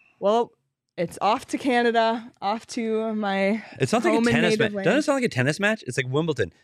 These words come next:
Speaker 2: six two, six three, six love. Like,
Speaker 1: <laughs>
Speaker 2: it's tennis, and he wins the third set. Never mind.
Speaker 1: All
Speaker 2: Sorry,
Speaker 1: right.
Speaker 2: no one got that. Somebody got that at ho-, hopefully somebody
Speaker 1: No,
Speaker 2: got that.
Speaker 1: I got
Speaker 2: Six two,
Speaker 1: it.
Speaker 2: yeah.
Speaker 1: I got it.
Speaker 2: So where's their first win, Leah?
Speaker 1: I'm still saying
Speaker 2: Toron-
Speaker 1: Toronto.
Speaker 2: Really?
Speaker 1: Yeah.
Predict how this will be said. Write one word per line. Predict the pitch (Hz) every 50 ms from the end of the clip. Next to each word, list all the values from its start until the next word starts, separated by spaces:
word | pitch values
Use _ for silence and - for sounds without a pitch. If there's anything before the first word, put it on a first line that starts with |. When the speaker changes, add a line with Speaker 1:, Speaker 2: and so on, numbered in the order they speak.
| _ -
Speaker 2:
six | - - - 139 - -
two, | - - 117 127 143 170 185 -
six | - - 113 110 - -
three, | - 98 101 110 131 151 160 160
six | - - - 113 110 - -
love. | 104 98 92 90 80 71 - _ _ _ _
Like, | - 101 101 117
Speaker 1:
<laughs> |
Speaker 2:
it's | 127 - - - - - - 311 226 226
tennis, | 202 294 - 165 208 - - - - - - - -
and | - 277 294
he | 302 294
wins | 269 262 269 277 226 214
the | 254 220
third | - 247 240 220 202 170 143
set. | 135 - 151 123 104 - - - - - - - - - - - - - - _ _ _ _ _
Never | 92 85 82 95 87
mind. | 73 65 67 73 - -
Speaker 1:
All | 202 208
Speaker 2:
Sorry, | 220 - -
Speaker 1:
right. | -
Speaker 2:
no | 147 175
one | 151 110
got | 113 107 92
that. | 110 113
Somebody | - 233 254 269 254
got | 202 170 143
that | 151 139 131
at | 120 104
ho-, | 104 110 - - 104 - -
hopefully | - - 208 - - - -
somebody | - - 302 453 480
Speaker 1:
No, | 453
Speaker 2:
got | 359 330
that. | 349 403
Speaker 1:
I | 403 349
got | 381 381
Speaker 2:
Six | 415 466
two, | 453
Speaker 1:
it. | 403 - - 196 -
Speaker 2:
yeah. | -
Speaker 1:
I | 294
got | 269 294 330 359 359 285
it. | 202 156 - - -
Speaker 2:
So | - 175
where's | 190 208 208 185
their | 208 220
first | - 196 180 - 180
win, | 190 170 120 92 - _ -
Leah? | 110 123 123
Speaker 1:
I'm | 269 302 381 427 453 466 480 466
still | 453 - - - 302 320 403 453
saying | - - - 240 254 262 294 370
Speaker 2:
Toron- | - 339 370 349 359 427 494 480
Speaker 1:
Toronto. | 415 269 240 214 220 233 -
Speaker 2:
Really? | 131 160 180 196 196 208 202 185 175 -
Speaker 1:
Yeah. | - 254